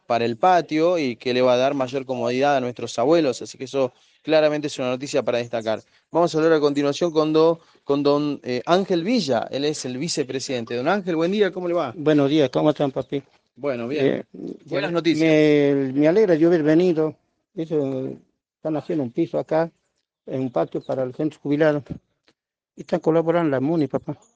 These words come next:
Speaker 2: Están
Speaker 1: Ujú.
Speaker 2: haciendo, todo ellos están haciendo eso. Un gran esfuerzo. ¿Qué vamos a hacer? Porque estamos, hemos decaído bastante. Y, y ahora están haciendo eso. Van a poner piso y van a poner el desagüe del agua, papá.
Speaker 1: Perfecto.
Speaker 2: Mm.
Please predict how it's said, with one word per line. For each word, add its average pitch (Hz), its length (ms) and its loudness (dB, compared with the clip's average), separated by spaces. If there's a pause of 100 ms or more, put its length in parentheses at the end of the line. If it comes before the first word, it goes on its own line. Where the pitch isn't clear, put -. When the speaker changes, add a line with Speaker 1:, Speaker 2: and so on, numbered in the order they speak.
(120)
Speaker 2:
Están 143 180 -2
Speaker 1:
Ujú. 151 40 0
Speaker 2:
haciendo, 147 280 0
todo 170 260 2
ellos 165 160 2
están 143 240 -2
haciendo 147 280 -4
eso. - 160 -12 (280)
Un 151 180 -4
gran 151 180 2
esfuerzo. 160 460 2
¿Qué - 120 -2
vamos 151 140 2
a - 20 2 (100)
hacer? 160 100 -4
Porque 135 220 -8
estamos, 135 520 -6 (260)
hemos 143 200 -2
decaído 160 380 0
bastante. 175 520 -4 (880)
Y, 131 560 -2 (360)
y 147 80 -6
ahora 151 440 -4
están 135 240 -6
haciendo 139 300 -8
eso. - 180 -12 (320)
Van 139 180 -8
a 131 380 -8 (500)
poner 151 300 -4
piso 208 480 -8 (600)
y - 60 -16
van 131 160 -8
a 123 60 -8
poner 143 260 -4
el 135 60 -8
desagüe 139 340 -6 (180)
del 135 160 -4
agua, 139 180 -2 (120)
papá. - 140 -8 (760)
Speaker 1:
Perfecto. 127 600 -10
Speaker 2:
Mm. 151 120 -12